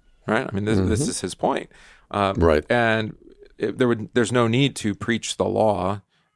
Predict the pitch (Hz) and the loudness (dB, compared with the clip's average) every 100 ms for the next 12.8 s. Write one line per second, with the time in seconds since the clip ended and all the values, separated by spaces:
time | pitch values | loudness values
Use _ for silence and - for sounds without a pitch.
0 | _ - - 104 95 107 104 101 95 101 | _ -20 -2 4 6 6 6 4 2 -4
1 | - _ _ - - 101 - 101 95 92 | -8 _ _ -4 2 2 2 -4 -4 -8
2 | - - 151 156 - - _ _ _ _ | -12 -4 0 0 -2 -12 _ _ _ _
3 | - 117 147 _ - - 113 82 131 123 | 0 2 2 _ -16 -2 2 2 4 2
4 | - - 107 107 98 98 - - - 104 | 2 0 0 2 0 -2 -10 -8 -2 0
5 | - 101 - - - - - - 120 98 | -2 -8 -8 -10 -12 -4 -2 4 4 4
6 | - - 110 - 101 95 98 104 104 - | -4 -4 -4 -2 -2 -2 -2 -4 -6 -6
7 | - - 98 98 - - - - 113 101 | -6 -6 -6 -8 -8 -8 -8 -6 -4 -2
8 | 95 95 92 107 101 - 98 101 101 104 | -4 -6 -4 -4 -4 -10 -8 -4 -4 -4
9 | - 101 - 120 104 104 - - 98 101 | -6 -6 2 2 2 -4 -6 -6 -4 -6
10 | 98 - - _ _ 101 95 87 _ - | -8 -12 -18 _ _ -8 -8 -10 _ -12
11 | - 107 98 90 - 131 135 107 104 95 | 0 4 4 4 2 4 6 8 8 8
12 | - 110 92 87 92 101 85 90 | 4 4 4 4 8 8 8 4